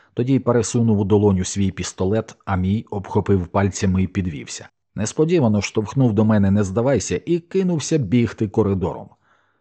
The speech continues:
Сержант мало не збив мене з ніг. "Усе гаразд?" запитав я, хапаючи його за плечі. "Так",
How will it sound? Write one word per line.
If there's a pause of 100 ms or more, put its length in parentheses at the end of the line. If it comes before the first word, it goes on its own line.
(140)
Сержант
мало
не
збив
мене
з
ніг. (720)
"Усе
гаразд?" (120)
запитав
я,
хапаючи
його
за
плечі. (520)
"Так",